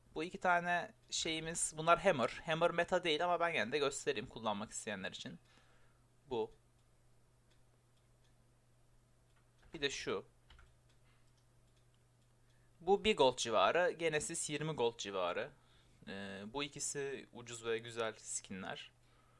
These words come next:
Şöyle ışıklı mışıklı. Bence bu daha güzel ama hem daha da ucuz. Size kalmış.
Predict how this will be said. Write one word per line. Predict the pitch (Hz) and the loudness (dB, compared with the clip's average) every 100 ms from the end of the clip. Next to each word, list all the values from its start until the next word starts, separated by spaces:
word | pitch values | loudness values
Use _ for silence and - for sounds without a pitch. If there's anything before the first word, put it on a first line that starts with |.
| _ _ _ _ - | _ _ _ _ -16
Şöyle | - 110 92 73 131 _ - | -8 -2 -2 -4 -12 _ -14
ışıklı | - - - 101 | -8 -8 -8 -8
mışıklı. | 107 - - 101 156 - _ _ _ _ _ _ _ _ _ _ _ _ - _ - | -6 -6 -4 -6 -6 -10 _ _ _ _ _ _ _ _ _ _ _ _ -20 _ 2
Bence | 156 131 151 | 4 4 0
bu | 156 | -2
daha | 151 156 | 4 4
güzel | 123 92 110 127 | 4 0 0 0
ama | 110 127 - - - - - | -2 -4 -6 -12 -20 -20 -18
hem | 143 135 131 | -8 -6 0
daha | 139 127 | 2 2
da | |
ucuz. | 95 90 131 - - - _ _ _ _ _ _ _ | 0 -8 -12 -12 -16 -20 _ _ _ _ _ _ _
Size | - 107 104 | -12 -6 -6
kalmış. | - - 90 98 135 - - | -4 -4 -2 -4 -8 -10 -12